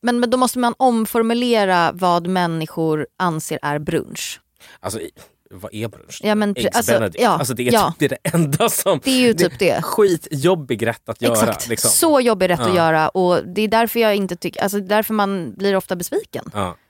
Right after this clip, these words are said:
Speaker 1: Och så typ att det är, men det är ju lite trä-, det är sötpotatispommes, det är avokadotoast, det är tryffelmajo, det är en mimosa. <laughs> Jo, men
Speaker 2: Alltså,
Speaker 1: du ser
Speaker 2: se-,
Speaker 1: så,
Speaker 2: alltså,
Speaker 1: du
Speaker 2: nej.
Speaker 1: ser så, du ser så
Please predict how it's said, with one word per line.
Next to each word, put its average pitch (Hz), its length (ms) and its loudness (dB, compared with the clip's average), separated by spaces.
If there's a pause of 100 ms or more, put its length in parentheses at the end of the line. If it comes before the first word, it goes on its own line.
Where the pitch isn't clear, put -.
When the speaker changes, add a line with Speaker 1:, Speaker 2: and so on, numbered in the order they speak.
Speaker 1:
Och 220 140 0
så 226 260 0
typ 214 300 -2
att - 200 -8
det 196 180 2
är, 175 180 0
men 254 160 0
det 247 80 -2
är 262 160 2
ju 240 80 0
lite 247 200 0
trä-, - 160 -4
det 220 120 -2
är 269 80 2
sötpotatispommes, 208 1040 0
det 208 80 -4
är 202 40 2
avokadotoast, 175 920 0
det 170 300 2
är 151 100 0 (200)
tryffelmajo, 151 840 2
det 156 120 -2
är 156 40 0
en 151 100 -2
mimosa. 147 680 -2 (600)
<laughs> - 200 -8 (1500)
Jo, 190 140 -2
men 202 80 0
Speaker 2:
Alltså, 202 80 0
Speaker 1:
du 196 40 0
ser 196 120 0
Speaker 2:
se-, 131 80 -4
Speaker 1:
så, 127 140 -2
Speaker 2:
alltså, 135 180 -2
Speaker 1:
du 135 40 0
Speaker 2:
nej. 120 180 4
Speaker 1:
ser 254 100 4
så, 220 180 -2
du 214 160 -2
ser 226 120 0
så - 100 -6